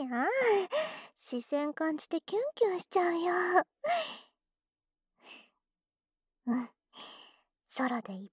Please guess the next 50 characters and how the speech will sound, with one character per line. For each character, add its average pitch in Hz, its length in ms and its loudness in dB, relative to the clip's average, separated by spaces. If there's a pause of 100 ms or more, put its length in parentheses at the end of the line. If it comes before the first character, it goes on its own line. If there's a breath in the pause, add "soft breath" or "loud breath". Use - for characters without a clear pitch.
(100)
ぱ 240 140 -8
い 240 60 -10
興 269 240 -6
奮 277 240 -8
し - 100 -20
て。 381 100 -6 (1600)
チ 233 160 -6
ン 226 120 -12 (120)
チ 214 140 -10
ン、 - 60 -20 (760)
勃 180 260 -6
起 - 120 -16
さ 240 120 -8
せ - 140 -16
て。 - 120 -8 (2500)
ほ 240 160 0
ら、 220 160 -6 (800 loud breath)
ジ 247 100 0
ェ 262 140 4
ー 247 60 -4
ケ - 120 -4
ー 247 260 -2
エ - 20 -6
ロ 269 140 2
メ 294 200 4
イ 294 40 -2
ド。 220 180 -8 (760)
お 254 80 4
兄 320 240 6
さ 269 180 2
ん 220 80 2
の 208 100 0
目 208 160 -2
の 247 140 2
前 254 220 0
で 208 100 -6
は 214 220 -4
め 214 100 2
ら 247 140 -2
れ 277 100 -2
る 285 140 -4
準 349 240 -2
備 415 100 4
し - 80 -4
ち - 120 -8
ゃ 302 40 -4
っ - 40 -6
て - 140 -8
る 285 140 -2
よ。 302 240 -2